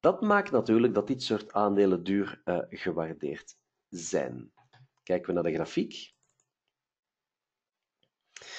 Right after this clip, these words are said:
Dan zien we dat één jaar geleden de koers hier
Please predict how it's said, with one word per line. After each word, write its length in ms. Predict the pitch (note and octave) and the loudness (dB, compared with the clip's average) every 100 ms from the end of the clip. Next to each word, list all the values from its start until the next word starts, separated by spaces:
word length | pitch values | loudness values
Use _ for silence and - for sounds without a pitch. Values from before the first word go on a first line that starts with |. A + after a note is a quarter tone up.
| - - - - - | -14 -12 -12 -14 -4
Dan 160 | A2 A2 | 4 4
zien 360 | F#2 D#3+ A3+ B2+ | 6 6 8 8
we 380 | F3 A#3+ - _ _ | 6 2 -6 _ _
dat 240 | F#2+ F#2+ - | -2 -2 2
één 320 | D3 E3 D#3+ | 6 8 8
jaar 260 | A#2 G#2+ G2 | 8 6 4
geleden 840 | F2+ E2+ F#2 F#2+ C#3 G3+ - - _ _ _ | -2 0 6 6 6 4 0 -14 _ _ _
de 160 | G2 G#2 | -6 0
koers 300 | D#3+ E3 - | 2 2 0
hier 440 | G#2 C3+ - - | 2 2 0 -10